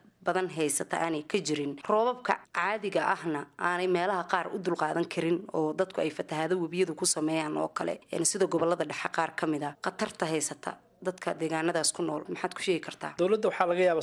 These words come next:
Speaker 2: Soomaaliya maybe inaynan, een, meel kasta laga dareemo inaysan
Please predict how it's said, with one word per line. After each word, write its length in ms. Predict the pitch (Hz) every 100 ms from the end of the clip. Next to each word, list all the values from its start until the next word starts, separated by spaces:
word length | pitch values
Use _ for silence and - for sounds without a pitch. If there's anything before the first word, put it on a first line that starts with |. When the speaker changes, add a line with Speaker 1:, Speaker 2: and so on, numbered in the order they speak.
| -
Speaker 2:
Soomaaliya 360 | 156 165 156
maybe 340 | 143 143 139 143
inaynan, 360 | 147 143 135 -
een, 460 | 143 135 135 131 -
meel 200 | 160 156
kasta 320 | 156 156 - 147
laga 180 | 143
dareemo 360 | 151 143 139 139
inaysan 640 | 135 143 127 127 123 127